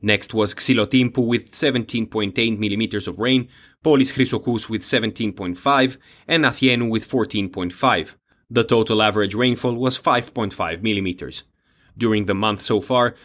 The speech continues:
Frennaros recorded one hundred and forty-five millimeters total rainfall, followed by Platania with one hundred and thirty-two and Larnaca Airport with one hundred eighteen.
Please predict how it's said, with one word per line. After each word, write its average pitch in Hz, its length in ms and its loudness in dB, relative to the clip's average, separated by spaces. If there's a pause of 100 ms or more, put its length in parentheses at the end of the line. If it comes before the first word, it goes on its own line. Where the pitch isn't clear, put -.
(160)
Frennaros 135 560 4
recorded 123 440 0
one 123 220 0
hundred 117 380 -2
and 101 120 -2
forty-five 117 540 -2
millimeters 107 560 0
total 101 320 -4
rainfall, 127 500 0 (220)
followed 139 340 4
by 113 140 2
Platania 110 500 2
with 101 160 0
one 117 200 0
hundred 107 320 -4
and 95 120 -6
thirty-two 113 600 0 (120)
and 165 140 -2
Larnaca 113 440 2
Airport 104 440 2
with 107 140 0
one 107 220 -2
hundred 95 360 -4
eighteen. 90 420 -2